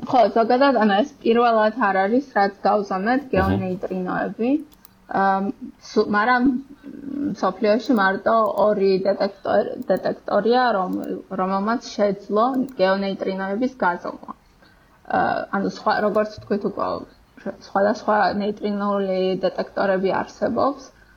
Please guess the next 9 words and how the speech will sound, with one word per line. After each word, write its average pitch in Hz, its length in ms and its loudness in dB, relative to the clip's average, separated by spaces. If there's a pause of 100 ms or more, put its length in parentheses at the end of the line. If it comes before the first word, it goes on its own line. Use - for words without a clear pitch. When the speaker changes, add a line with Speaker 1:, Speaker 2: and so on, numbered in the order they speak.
(160)
Speaker 1:
მაგრამ 208 520 0
ზუსტად 202 460 -6
მაგაზე 208 540 0 (760)
მა-, 196 380 -4
მარტო 202 420 0
ორი 190 240 0
დეტექტორი, - 720 -8
ბორექსინო 202 800 -2 (240)
იტალიაში 214 800 0